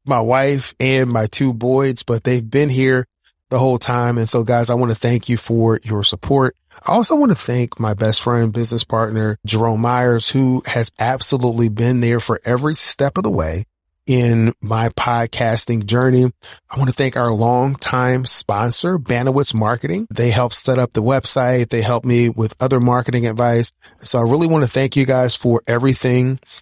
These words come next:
that you've done, Sarah and the team. Also, Streamlined Podcast is the company that I use to produce my podcast.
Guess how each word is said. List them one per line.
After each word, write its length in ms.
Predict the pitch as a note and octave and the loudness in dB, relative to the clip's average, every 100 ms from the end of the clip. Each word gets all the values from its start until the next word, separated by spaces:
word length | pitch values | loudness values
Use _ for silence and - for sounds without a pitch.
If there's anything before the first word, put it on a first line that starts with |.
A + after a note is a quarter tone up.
| _ | _
that 220 | A#2+ A#2+ A2+ | -2 -2 0
you've 240 | A#2 G#2 | -2 0
done, 300 | C3 C3 C3 | 0 2 0
Sarah 520 | - B2+ B2 B2+ B2 | 2 2 2 2 0
and 100 | A#2+ | 0
the 60 | A2+ | 0
team. 480 | - C3+ C3 B2 B2 _ _ _ - - | 0 2 2 0 -4 _ _ _ -18 -2
Also, 500 | C3+ C3+ - C#3 C3+ | 0 2 2 2 2
Streamlined 880 | B2+ - C#3 D3+ E3 D3+ D3 C#3+ - | 0 -2 0 2 2 0 0 -2 -4
Podcast 920 | - A#2 B2+ - D3 E3+ A3 - - _ - | -2 0 0 -2 -2 0 -2 -6 -8 _ -2
is 380 | C#3+ C#3+ C3+ A#2 | 2 4 2 -2
the 400 | C3+ B2+ B2 B2+ - | 0 0 0 -4 -4
company 360 | F3 F3+ D3+ | -4 0 2
that 180 | A#2+ A#2 | 2 0
I 60 | G#2+ | 0
use 340 | A2 A2+ A2 | 0 0 0
to 140 | - B2+ | -4 -8
produce 580 | - G#2+ - C#3+ D3 - | -4 -6 2 2 2 -2
my 160 | F2+ | -6
podcast. 640 | - F2+ D#2+ - D2 D#2+ | -4 -6 -6 -8 -8 -8